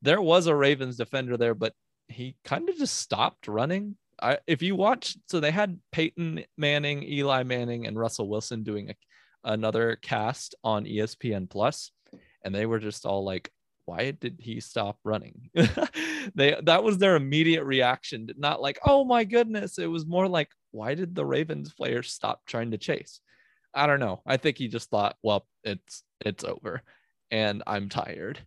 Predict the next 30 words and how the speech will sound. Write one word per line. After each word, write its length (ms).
which 300
is 260
fair 300
because 380
they're 300
in 260
overtime. 720
So 420
I 120
think 260
overall 640
it 100
was 120
a 60
fantastic 720
game 260
though 160
to 80
watch. 400
If 160
you, 300
especially 380
if 100
you're 100
a 60
fan 300
of 140
neither 360
team, 420
because 500